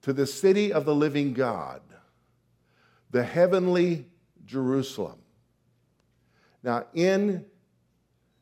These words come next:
Israel is, is Jerusalem, and Jerusalem sometimes gets called Zion, but in Jerusalem is a hill called Mount Zion,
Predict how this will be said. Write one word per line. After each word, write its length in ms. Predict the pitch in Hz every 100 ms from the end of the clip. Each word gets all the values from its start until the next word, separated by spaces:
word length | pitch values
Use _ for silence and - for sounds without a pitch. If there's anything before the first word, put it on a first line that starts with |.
| _
Israel 520 | 143 131 123 120 175
is, 400 | 127 107 101 - _ _ _
is 280 | 113 110 104
Jerusalem, 720 | 120 113 104 - 127 220 185 _ _ _ _ _
and 180 | 117 110
Jerusalem 520 | 117 131 127 143 131
sometimes 560 | - 131 131 120 113 -
gets 240 | 123 -
called 420 | - 117 113 107
Zion, 680 | 87 117 107 107 104 139 180 - _ _ _ _ _ _ -
but 140 | 123
in 360 | - 156 175 151
Jerusalem 920 | 147 160 180 190 123 98 123 175 - _ _ _ _
is 520 | 127 123 127 127 123 - -
a 100 | 117
hill 680 | - 160 196 139 151 160 _ _ _ _ _ _ _ _ _
called 280 | - 101 101
Mount 320 | 101 87 76
Zion, 540 | 85 76 76 127 185